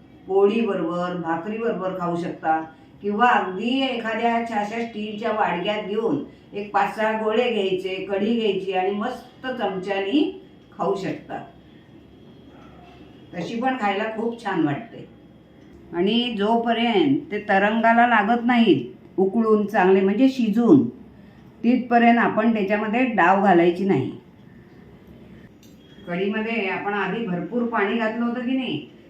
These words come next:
ते ह्याच्याचसाठी घातलं होतं, कारण पूर्ण आपले गोळे सोडेपर्यंत,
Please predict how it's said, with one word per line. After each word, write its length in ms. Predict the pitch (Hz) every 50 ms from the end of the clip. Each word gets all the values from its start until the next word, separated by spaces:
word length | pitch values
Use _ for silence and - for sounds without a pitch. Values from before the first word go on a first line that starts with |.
| - -
ते 140 | 196 202 202
ह्याच्याचसाठी 680 | 185 180 175 - 233 254 262 - - 247 240 240 240 233
घातलं 280 | 220 202 196 196 196
होतं, 280 | 190 190 185 196 220 262 - - -
कारण 340 | 202 196 190 208 220 233 233 226
पूर्ण 380 | - 220 240 247 247 247 247
आपले 320 | 240 233 226 - 214 233 226
गोळे 360 | 208 214 208 214 220 226 220
सोडेपर्यंत, 840 | 226 214 202 208 214 220 226 226 220 214 196 202 202 202 196 208